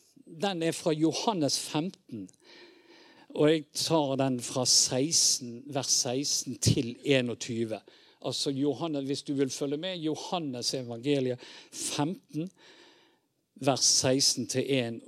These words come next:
og tjue. Og det skal vi komme frem og tilbake til i løpet av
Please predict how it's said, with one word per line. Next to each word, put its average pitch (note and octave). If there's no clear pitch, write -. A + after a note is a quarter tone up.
og A2+
tjue. A#2+
Og D3+
det E3
skal C#3
vi C3+
komme C#3
frem C3
og A#2
tilbake C3
til D3+
i C3+
løpet C3
av B2+